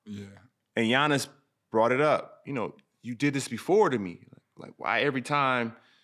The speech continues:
Speaker 2: you know, like, you're looking for opportunities to remind me that I failed? Why are you continuing to do this?" And I think,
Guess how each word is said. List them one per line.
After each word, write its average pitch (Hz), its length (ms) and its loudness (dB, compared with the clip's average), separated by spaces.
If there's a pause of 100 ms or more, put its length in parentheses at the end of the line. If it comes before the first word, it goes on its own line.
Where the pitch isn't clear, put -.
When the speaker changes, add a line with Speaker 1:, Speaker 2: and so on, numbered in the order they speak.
(380)
Speaker 2:
you 110 120 -4
know, 110 200 2
like, 92 280 -2
you're 123 100 0
looking 127 260 0
for - 120 0
opportunities 110 760 -2
to 101 160 -4
remind 104 500 0
me 104 140 -2
that 101 160 0
I 90 120 0
failed? 120 480 0 (240)
Why - 200 -6
are 117 140 0
you 110 140 -4
continuing 104 580 -4
to 92 120 -10
do 120 200 -2
this?" 76 360 -6 (640)
And 98 580 -2 (800)
I 95 100 -4
think, 113 380 -2